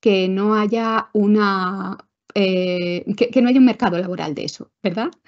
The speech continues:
Bueno, pues en este caso ya nos va contando cómo tenemos que, que, que responder, nos cuenta un poco en qué consiste el cuestionario y nos dice el tiempo de realización estimado son diez minutos.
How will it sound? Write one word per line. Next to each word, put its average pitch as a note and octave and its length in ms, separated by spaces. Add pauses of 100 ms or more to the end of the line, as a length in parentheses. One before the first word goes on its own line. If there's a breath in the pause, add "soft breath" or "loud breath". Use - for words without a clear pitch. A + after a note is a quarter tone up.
(640 soft breath)
Bueno, F3 320 (260 soft breath)
pues G#3 440
en G#3+ 120
este G#3+ 200
caso C4 380
ya G#3 200
nos G3+ 180
va G#3 100
contando G3 540
cómo G3+ 200
tenemos F3+ 340
que, - 240 (120)
que, E3 320
que F3+ 140
responder, F3 720 (100)
nos F3+ 160
cuenta F3+ 300
un F3 80
poco F#3+ 180
en E3+ 80
qué E3 100
consiste E3+ 420
el D#3 80
cuestionario C#4 680 (420 soft breath)
y C4 100
nos A3+ 160
dice F3 220
el F3 80
tiempo F#3 220
de F#3 100
realización F#3+ 560
estimado B3+ 440
son E4+ 320 (140)
diez F#3+ 260
minutos. - 600